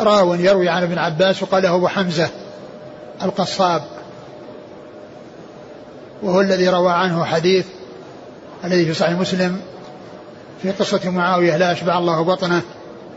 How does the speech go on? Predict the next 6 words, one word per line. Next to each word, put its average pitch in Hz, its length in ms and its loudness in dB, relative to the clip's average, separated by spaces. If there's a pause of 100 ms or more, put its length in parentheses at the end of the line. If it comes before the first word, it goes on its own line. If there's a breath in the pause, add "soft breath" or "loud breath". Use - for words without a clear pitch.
(400)
فإنه 180 360 2
من 190 80 0
رواية 180 380 6
أبي 170 180 2
حمزة 175 400 2
القصاب. 170 520 0